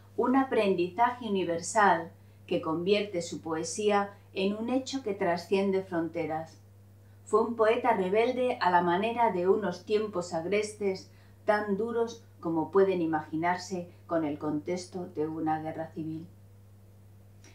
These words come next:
León Felipe murió en la Ciudad de México el dieciocho de septiembre de mil novecientos sesenta y ocho. En sus plazas hay varias estatuas dedicadas a su memoria, pero quizá la más emblemática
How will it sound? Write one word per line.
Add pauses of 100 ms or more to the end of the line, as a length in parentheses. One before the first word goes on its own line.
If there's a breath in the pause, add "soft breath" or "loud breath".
(140 loud breath)
León
Felipe
murió
en
la
Ciudad
de
México
el
dieciocho
de
septiembre
de
mil
novecientos
sesenta
y
ocho. (500 soft breath)
En
sus
plazas (180 loud breath)
hay
varias
estatuas
dedicadas
a
su
memoria, (360 soft breath)
pero
quizá
la
más
emblemática